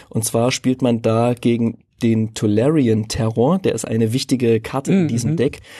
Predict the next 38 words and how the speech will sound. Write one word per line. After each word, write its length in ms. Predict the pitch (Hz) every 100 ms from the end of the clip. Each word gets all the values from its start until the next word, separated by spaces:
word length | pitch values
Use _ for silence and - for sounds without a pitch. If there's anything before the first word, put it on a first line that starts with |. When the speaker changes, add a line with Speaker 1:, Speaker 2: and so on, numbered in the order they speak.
| - - -
Speaker 1:
Der 160 | 123 -
ist 120 | -
nämlich 180 | 131 127
eine 80 | 113
sehr, 280 | 123 131
sehr 160 | 135 120
teure 340 | - 123 135
blaue 380 | 117 131 120 143
Kreatur, 560 | 143 131 117 113 - 190
eine 100 | 127
fünf 260 | - 123
fünf 260 | - 175 180
Kreatur, 580 | - 147 147 - 151 151
der 100 | 120
kostet, 240 | 123 -
glaub 180 | 117 117
ich, 160 | - - 117 -
sechs 480 | - - - -
und 360 | - 127 123 -
ein, 460 | 117 110 107 107 -
und 220 | 110 -
ein 160 | 110
blaues 480 | 110 113 156 175 - - - - -
und 160 | 123 -
kostet 360 | 143 139 170
aber 420 | - 127 127 127 - _
eins 260 | 123 127 -
weniger 300 | 127 151 147
für 100 | 143
jeden 220 | 120 127
Instant- 400 | - 143 - 117
oder 160 | 113 107
Sorcery-Spell, 1040 | - 127 - 104 104 113 - - 104 113
der 220 | 117 107 104
sich 200 | 110 -
im 160 | 107 101
Friedhof 480 | - - 113 101
befindet. 560 | - 104 107 110 175